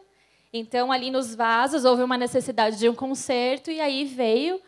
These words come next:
a criatividade da forma como colar e ficou uma obra de or-, de arte maravilhosa. Então, a necessidade, ela se-, a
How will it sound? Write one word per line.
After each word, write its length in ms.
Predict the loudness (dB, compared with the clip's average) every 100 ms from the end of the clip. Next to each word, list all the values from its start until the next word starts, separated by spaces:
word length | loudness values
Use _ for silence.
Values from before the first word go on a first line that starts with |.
| _ _
a 80 | -8
criatividade 720 | -2 -4 -4 -6 2 2 2
da 100 | 0
forma 540 | -2 -2 2 4 4 0
como 260 | -4 -6
colar 460 | -6 -6 0 2 2
e 40 |
ficou 280 | 0 -4 -2
uma 180 | 0 0
obra 220 | 0 -2
de 140 | -2 -2
or-, 180 | -2 -6
de 160 | -2 2
arte 320 | 2 2 -4
maravilhosa. 800 | -2 0 -2 0 2 2 0 -10 _ _ _ _ _
Então, 200 | -8 -2
a 60 | 0
necessidade, 720 | 0 -2 -4 -6 -2 0 2
ela 160 | 0 -2
se-, 300 | -4 -4 -4
a 480 | 0 2 2 0